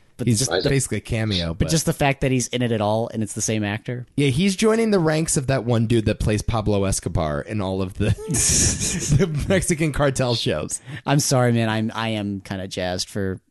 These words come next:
Speaker 1: uh, Mindhunter.
Speaker 2: I am too. Um, I am on record saying I didn't love season one as much as you did,
Speaker 1: Mm-hmm.
Speaker 2: but I, I liked certain parts of season one, and I really liked the idea of the show.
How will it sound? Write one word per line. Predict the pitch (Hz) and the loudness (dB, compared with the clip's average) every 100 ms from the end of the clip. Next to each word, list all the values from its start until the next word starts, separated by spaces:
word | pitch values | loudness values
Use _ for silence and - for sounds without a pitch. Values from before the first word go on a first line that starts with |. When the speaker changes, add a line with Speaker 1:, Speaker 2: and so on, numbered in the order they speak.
| - | -8
Speaker 1:
uh, | 107 | -6
Mindhunter. | 120 123 120 113 107 110 - - - | -6 -6 -4 -4 -4 -8 -10 -12 -2
Speaker 2:
I | 175 | 2
am | 202 190 | 4 2
too. | 135 143 92 - - | 2 0 0 -2 0
Um, | 139 131 - | 0 0 2
I | 160 165 160 - - - | 4 4 2 -8 -16 -4
am | 147 | 0
on | 147 143 | 2 4
record | 139 127 139 117 | 4 4 2 2
saying | 127 120 | 2 2
I | |
didn't | 123 113 101 | 2 2 2
love | 101 107 | 2 2
season | - 131 120 117 | 2 2 2 2
one | 117 | 2
as | 104 | 2
much | 107 104 | 0 -2
as | 98 | 0
you | 101 | 2
did, | 120 120 120 | 4 2 0
Speaker 1:
Mm-hmm. | 110 | -2
Speaker 2:
but | 110 107 - | 0 -2 -4
I, | 107 101 | -6 -4
I | 113 | -2
liked | 104 98 - | 0 -2 -2
certain | - 92 98 | -6 -4 -2
parts | 92 - | -2 -2
of | 110 | -2
season | 117 113 | 0 0
one, | 117 120 120 | -2 -2 -4
and | 110 | -6
I | 98 | -4
really | 95 104 98 | -2 0 0
liked | 90 - | -2 -4
the | 90 | -6
idea | 85 80 | -4 -6
of | |
the | 76 | -4
show. | - 73 73 | -4 -4 -6